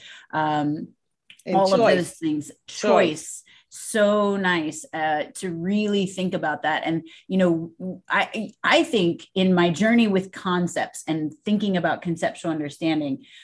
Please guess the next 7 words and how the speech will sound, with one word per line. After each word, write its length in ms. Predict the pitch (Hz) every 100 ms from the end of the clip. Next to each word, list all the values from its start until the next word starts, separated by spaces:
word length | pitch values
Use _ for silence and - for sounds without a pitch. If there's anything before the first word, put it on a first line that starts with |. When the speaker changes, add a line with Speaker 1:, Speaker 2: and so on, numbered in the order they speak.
| _ - -
Speaker 1:
right 480 | - 190 220 240
now, 320 | 208 185 165 156
my 200 | 156 151
passion 340 | 175 151 170
is 180 | 160 151
reconceptualizing, 1080 | 131 170 - 156 143 - - 135 127 123 139
rethinking, 840 | 175 202 226 220 170 156 127 139